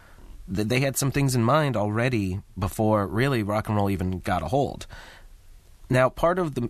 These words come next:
M K Ultra program utilized a drug called L S D. This mind-altering drug was used in interrogation and torture techniques in an attempt to coerce information out of unwilling subjects.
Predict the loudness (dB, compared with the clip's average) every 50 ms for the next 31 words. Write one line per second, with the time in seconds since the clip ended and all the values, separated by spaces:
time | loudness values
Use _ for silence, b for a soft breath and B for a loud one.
0 | -2 -4 -4 -2 -2 -2 -2 -2 -2 -2 -2 -2 -2 0 0 0 0 0 2 2
1 | 2 0 -2 -2 -2 -2 0 2 2 4 4 4 2 0 -2 -4 -4 -4 -6 -6
2 | -4 -2 -2 -2 -2 -2 -4 -6 -2 0 0 0 0 -2 -4 -8 -6 -4 -2 -2
3 | 0 -2 -2 -2 -2 -2 -2 -2 -2 -2 -2 -4 -6 -10 -14 -16 b b b b
4 | b b -2 -2 0 2 2 2 2 2 2 0 -2 -4 -4 -4 -4 -2 -2 0
5 | 2 2 2 2 0 -2 -2 -2 0 0 0 0 2 2 0 0 0 0 -2 -2
6 | -2 0 0 0 0 0 0 0 0 0 0 -2 -4 -4 -4 -4 -6 -6 -4 -4
7 | -4 -4 -2 -4 -2 -2 -2 -2 -2 -2 -4 -2 -2 -4 -4 -4 B B B B
8 | B B B B B B B 0 2 2 2 2 2 0 0 0 -2 -4 -2 0
9 | 0 0 0 0 -2 -2 -2 -2 -2 0 0 0 0 0 0 -2 -2 -2 -2 -2
10 | 0 0 0 -2 -2 -2 -2 -2 0 0 2 0 0 -2 -4 -10 -10 -8 -8 -8
11 | -10